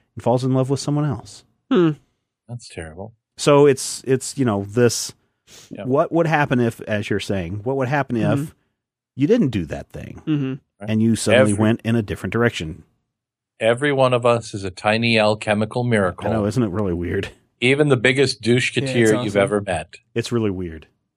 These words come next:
Speaker 3: Another great episode where you wish Rodrigo was here to tell us to shut up. <laughs>
Speaker 1: No, he wouldn't do that. He would try,
Speaker 3: He'd
Speaker 1: I don't know.
Speaker 3: actually join in. He'd be like, "Yes, man.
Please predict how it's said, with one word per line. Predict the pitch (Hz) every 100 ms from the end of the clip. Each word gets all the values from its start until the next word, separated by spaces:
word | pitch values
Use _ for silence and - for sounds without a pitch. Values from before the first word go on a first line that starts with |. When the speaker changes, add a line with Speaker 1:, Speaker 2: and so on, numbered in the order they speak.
| _
Speaker 3:
Another | 113 139 151 170
great | 160 156 151
episode | 147 143 - 147 135
where | 127
you | 113 104
wish | 110 127
Rodrigo | 123 113 107 117 117
was | 110 107 101
here | 110 107
to | 104
tell | - 104
us | 95 -
to | 82
shut | - - 104 - -
up. | - 120 - 160 151 -
<laughs> | 160 185 - - -
Speaker 1:
No, | 247 214 196
he | 196
wouldn't | 151 127
do | 107
that. | 87 87
He | 90 120
would | 98
try, | - 220
Speaker 3:
He'd |
Speaker 1:
I |
don't | 302
know. | 247
Speaker 3:
actually | 196 - 170
join | 160 170 170
in. | 175 151
He'd | 147 165
be | 151
like, | 147 120 - 160 151
"Yes, | 117 131 135 -
man. | 107 107 107 107 107